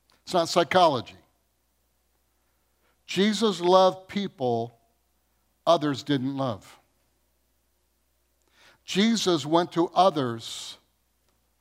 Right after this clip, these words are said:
that people would not go to. Let me just say this. Those in the church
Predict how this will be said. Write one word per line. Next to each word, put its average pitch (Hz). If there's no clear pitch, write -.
that 147
people 156
would 139
not 127
go 127
to. -
Let 160
me 170
just 147
say 151
this. 143
Those 180
in 175
the 151
church -